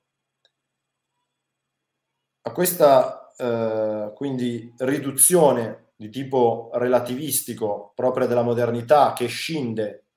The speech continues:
la dimensione del vero da quella, eh, del buono e del bello, rompendo quel classico equilibrio che i greci, come sappiamo, rappresentavano nel concetto di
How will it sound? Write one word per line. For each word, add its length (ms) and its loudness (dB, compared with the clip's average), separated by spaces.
la 380 0
dimensione 760 -2
del 240 -4
vero 600 0
da 460 -6
quella, 720 0
eh, 720 -8
del 180 -6
buono 300 2
e 40 -4
del 160 -4
bello, 640 -2
rompendo 600 -2
quel 160 -4
classico 460 0
equilibrio 420 -4
che 120 -6
i 80 -8
greci, 340 -4
come 180 -8
sappiamo, 640 -4
rappresentavano 800 0
nel 120 -6
concetto 500 -4
di 320 -8